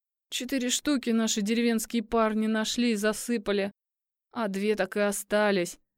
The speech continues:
О них только я знаю». «Тссс», протянул Филимон, приставив указательный палец к губам.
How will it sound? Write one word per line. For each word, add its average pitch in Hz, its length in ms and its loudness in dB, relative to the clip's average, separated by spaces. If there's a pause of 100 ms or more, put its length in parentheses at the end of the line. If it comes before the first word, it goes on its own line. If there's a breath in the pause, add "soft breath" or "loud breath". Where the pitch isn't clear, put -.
(420)
О 202 140 -4
них 202 200 -2
только 190 300 0
я 208 300 2
знаю». 196 540 -2 (460)
«Тссс», - 840 -6 (540)
протянул 180 440 -6
Филимон, 180 480 -2
приставив 269 480 0
указательный 196 580 -2
палец 175 380 -4
к - 20 -10
губам. 175 480 -4